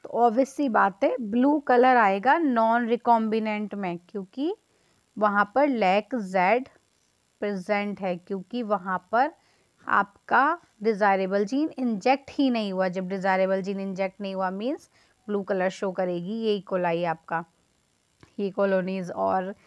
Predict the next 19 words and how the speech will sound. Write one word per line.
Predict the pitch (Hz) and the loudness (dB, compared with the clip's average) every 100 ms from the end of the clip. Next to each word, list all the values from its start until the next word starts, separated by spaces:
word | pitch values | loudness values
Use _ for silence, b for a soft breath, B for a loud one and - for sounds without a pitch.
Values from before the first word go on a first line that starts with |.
| b b - | b b -4
जिसमें | 254 262 254 | 0 2 2
gene | 240 226 214 | 2 0 -2
of | |
interest | 208 196 220 226 - | -4 2 0 0 0
आपका | 196 180 - 202 | 2 2 0 -2
पहुंच | 202 190 185 175 | 0 -2 -2 -2
गया | 196 220 | 2 2
वहाँ | 220 196 170 | 2 0 -2
पे | 202 | -4
ब्लू | 190 190 175 | -6 -6 -6
कलर | 190 180 | -4 -4
शो | 180 254 | -4 -4
नहीं | 277 208 185 202 | -4 -4 -6 -6
होगा। | 196 165 170 | -6 -4 -6
तो | 170 | -6
इस | 202 - | -8 -2
तरह | 202 180 | 0 0
से | 185 | -2
हम | 190 240 | -4 -4